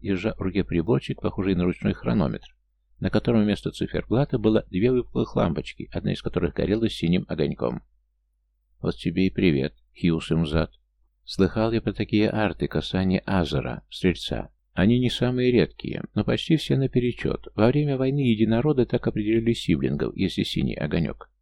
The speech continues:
Если зеленый, то единород. Ими владели специальные подразделения полиции и жандармерии. Где эти ребята раздобыли такое?» «И правда», — нахмурился Прохор, — «сиблинги они». «Да», — кивнул я, — «я сиблинг Овна, артефактор.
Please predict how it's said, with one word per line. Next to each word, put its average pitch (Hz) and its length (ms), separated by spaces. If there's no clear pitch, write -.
Если - 220
зеленый, 90 480
то - 140
единород. 87 680
Ими 117 180
владели 101 400
специальные 104 640
подразделения 92 580
полиции - 480
и - 80
жандармерии. 76 720
Где 110 240
эти 107 160
ребята 104 400
раздобыли 87 460
такое?» 85 520
«И 101 160
правда», — 71 520
нахмурился 78 540
Прохор, — 71 420
«сиблинги 113 460
они». 67 400
«Да», — 90 240
кивнул 87 320
я, — 85 160
«я 90 160
сиблинг 76 580
Овна, 82 460
артефактор. - 640